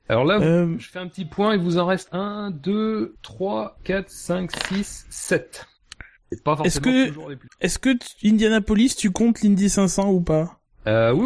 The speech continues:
Speaker 1: oui, bah, c'était dans le calendrier, donc ça compte.
Speaker 2: Alors, Indina-, Indianapolis.
Speaker 1: Tout à fait. Dix-neuf éditions, entre dix-neuf cent cinquante et dix-neuf cent soixante, évidemment, dans le ca-, dans le cadre de l'Indy cinq cents, puis entre deux mille et deux mille sept.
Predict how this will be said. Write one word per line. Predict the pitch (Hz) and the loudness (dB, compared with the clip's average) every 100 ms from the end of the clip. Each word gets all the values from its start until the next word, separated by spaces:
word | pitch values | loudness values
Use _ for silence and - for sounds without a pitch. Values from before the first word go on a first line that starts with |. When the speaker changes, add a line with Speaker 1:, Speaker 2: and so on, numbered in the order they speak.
| 285 | 2
Speaker 1:
oui, | 165 | 2
bah, | 110 92 90 | 0 0 -2
c'était | 87 - - 95 87 87 85 87 | -2 -4 -2 -2 -2 -4 -6 -4
dans | 95 | -6
le | |
calendrier, | - 101 95 95 101 147 | -4 -4 -2 0 0 0
donc | 107 | -2
ça | - | -4
compte. | - 127 - - | -6 -8 -10 -4
Speaker 2:
Alors, | 139 | 0
Indina-, | 147 156 165 151 170 | 2 4 2 2 2
Indianapolis. | 170 156 127 110 131 - - - - - - | 2 2 -2 -4 -8 -10 -16 -12 -12 -12 -10
Speaker 1:
Tout | 104 | -6
à | 95 | -4
fait. | - 92 - | -4 -8 -6
Dix-neuf | 104 123 135 156 143 | -4 0 2 2 0
éditions, | 120 113 - 110 131 - - - - - - | -4 -4 -2 -2 -2 -6 -14 -14 -16 -10 -8
entre | - 107 | -4 -2
dix-neuf | 107 110 - | 0 0 0
cent | 110 | -2
cinquante | 113 113 107 | -2 -4 -2
et | 107 | 0
dix-neuf | 104 104 | 0 0
cent | - | -2
soixante, | 101 104 107 104 | -4 -4 -4 -4
évidemment, | 95 98 98 95 | -4 -2 -2 -2
dans | 95 | -6
le | 92 | -6
ca-, | 101 95 92 98 | -6 -6 -6 -4
dans | 113 | -2
le | 113 | -2
cadre | 127 110 101 | -2 -2 -2
de | 98 | -2
l'Indy | 104 110 113 | 0 0 0
cinq | - 101 | -2 -4
cents, | - 120 | -2 -4
puis | - | -2
entre | 113 - 110 | -6 -4 -2
deux | 120 | 0
mille | 170 214 220 | 0 0 -2
et | |
deux | 208 | 0
mille | 208 170 | 0 0
sept. | - - | -6 -14